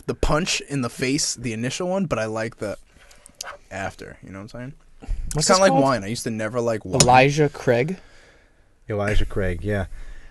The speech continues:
Speaker 3: Um, I haven't had this one ever. I had Eagle Rare, I've had,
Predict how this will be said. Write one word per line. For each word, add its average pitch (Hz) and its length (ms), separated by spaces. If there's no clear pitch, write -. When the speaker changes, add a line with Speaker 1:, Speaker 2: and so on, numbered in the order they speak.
Speaker 3:
Um, 101 280
I 117 260
haven't 98 300
had 98 160
this 101 180
one 98 340
ever. 101 340
I 101 100
had 104 480
Eagle 101 300
Rare, 95 460
I've 87 100
had, 80 600